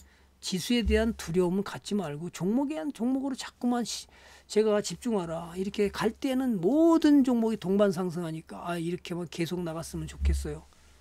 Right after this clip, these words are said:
그죠? 하나같이. 자, 유가증권 그래서 개인들은 일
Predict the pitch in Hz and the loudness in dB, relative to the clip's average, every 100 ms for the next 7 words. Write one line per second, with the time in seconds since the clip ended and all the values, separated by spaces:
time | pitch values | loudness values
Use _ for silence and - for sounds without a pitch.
0 | _ _ _ _ _ - 160 156 - 175 | _ _ _ _ _ -8 -4 -6 -6 -8
1 | 156 143 - - 208 262 _ - - - | -6 -8 -8 -6 -6 -6 _ -20 -20 -20
2 | - 151 143 175 - 196 190 175 - 220 | -14 -10 -6 -6 0 0 0 -2 -2 -2
3 | 247 - 160 147 190 226 - - - - | -2 -6 -10 -4 -4 -4 -8 -20 -20 -20
4 | - - - 185 180 170 180 214 175 170 | -20 -12 -2 0 2 0 0 0 -2 -4